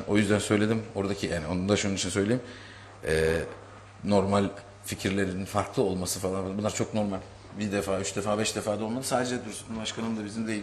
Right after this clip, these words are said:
yönetim arasında da olur. Bunların da hepsi konuşulup çözülür. Bunlar hep,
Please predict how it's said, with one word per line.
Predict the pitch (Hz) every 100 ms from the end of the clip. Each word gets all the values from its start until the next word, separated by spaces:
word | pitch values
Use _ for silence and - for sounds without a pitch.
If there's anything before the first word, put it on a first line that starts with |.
| 104
yönetim | 98 98 113
arasında | 113 104 - 117
da | 117
olur. | 113 123 - - -
Bunların | 117 123 123
da |
hepsi | 120 - 110 - - -
konuşulup | 113 107 - 104
çözülür. | - 92 95 131 - - -
Bunlar | 90 92
hep, | 95